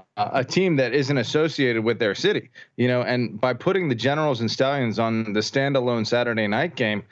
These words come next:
they kind of made that the marquee game, and it, and it had a decent crowd. And apparently there were forty thousand tickets sold.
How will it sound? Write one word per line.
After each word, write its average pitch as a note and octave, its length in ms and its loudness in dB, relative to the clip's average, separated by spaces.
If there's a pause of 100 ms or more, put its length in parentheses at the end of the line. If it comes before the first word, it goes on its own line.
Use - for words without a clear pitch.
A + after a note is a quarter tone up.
(400)
they B2 720 0 (120)
kind D3+ 240 0
of C3+ 60 2
made A#2+ 380 2
that A#2+ 260 0
the A#2 80 -2
marquee A2+ 340 0
game, A2 300 0
and B2 100 2
it, B2+ 140 0
and C3+ 100 2
it D3 120 0
had D#3 160 2
a D3+ 60 0
decent B2+ 380 0
crowd. A#2 220 2
And A#2+ 100 -2
apparently C#3+ 380 0
there A#2+ 120 2
were G#2+ 80 0
forty C3+ 280 0
thousand B2 440 0
tickets B2+ 280 -2
sold. B2 340 0